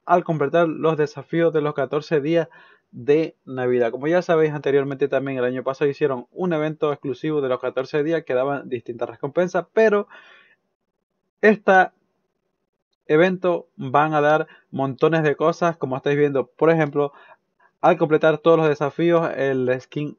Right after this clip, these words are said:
exclusiva de palito de pescado. Esta skin está súper guapa, así que, gente, ya la podéis reclamar vuestra skin exclusiva a partir de la semanita que viene.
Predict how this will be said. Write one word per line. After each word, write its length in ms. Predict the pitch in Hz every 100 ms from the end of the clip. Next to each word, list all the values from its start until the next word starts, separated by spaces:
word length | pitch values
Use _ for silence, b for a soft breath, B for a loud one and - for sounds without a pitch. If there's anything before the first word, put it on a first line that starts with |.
| -
exclusiva 520 | 143 143 123 151 139
de 160 | 139 143
palito 560 | - 123 131 135 131
de 220 | 123 131
pescado. 760 | 123 120 110 - - 113 101 95
Esta 220 | 120 151
skin 260 | 127 139 127
está 280 | 113 104 101
súper 480 | - 120 110 113 117
guapa, 380 | 185 196 208 B B B -
así 280 | 156 156 156
que, 120 | 151
gente, 240 | 151 147
ya 120 | 147
la 120 | 185 185
podéis 240 | 170 165
reclamar 600 | 170 151 135 143 165 165 b b b b b b _ _ _ _ _ _ _ _ _ _ _ - - -
vuestra 460 | 143 180 180 151
skin 280 | - 170 160
exclusiva 640 | 160 156 156 147 170 165 151
a 220 | - 170
partir 540 | 165 156 - 165 160 156 b -
de 400 | 131 151 156 -
la 200 | 143 139
semanita 640 | 139 123 127 143 139 139 -
que 160 | 135 135
viene. 400 | 131 135 135